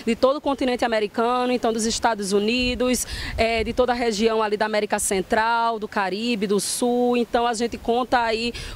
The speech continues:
com, pra gente passar um pouquinho da conectividade, né, do que é o que a gente tem de melhor, já que a Copa aí foi eleita companhia aérea mais pontual do mundo.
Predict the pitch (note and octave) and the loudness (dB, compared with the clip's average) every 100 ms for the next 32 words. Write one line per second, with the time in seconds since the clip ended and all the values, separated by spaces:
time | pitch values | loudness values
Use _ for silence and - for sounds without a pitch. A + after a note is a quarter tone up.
0 | - B3 B3 B3 A#3 A#3 A#3+ A#3 - A#3+ | -2 2 4 4 2 0 -2 -2 0 0
1 | - B3 C#4 C4+ A3+ - A#3 B3 B3+ A3 | 0 0 2 2 2 -2 -2 0 2 2
2 | A3+ A#3 A3+ A3 G#3 A#3 A3+ - B3 A3 | 2 2 2 0 -2 -2 -2 -2 -2 0
3 | G3 G3 A#3 G#3+ G#3+ G3 G#3 G#3+ A3 G#3+ | 2 2 0 0 -2 0 -2 0 -2 -2
4 | - A#3 A#3+ A#3 G#3 G3 A3 G#3 G#3 - | 0 0 2 0 2 0 0 -2 -4 -2
5 | G#3+ G#3 G#3 A3 G#3 G3+ G3 G3+ - - | -2 0 -2 0 2 0 0 -6 -8 -4
6 | - A#3+ A3+ A#3 A#3+ A3 A#3 A3+ G#3+ C4+ | 0 0 0 0 0 0 0 0 0 -4
7 | - C4+ B3 A3+ A3+ B3+ B3 A#3 C4+ B3+ | -2 -2 2 0 2 0 2 4 4 4
8 | D#4 | 2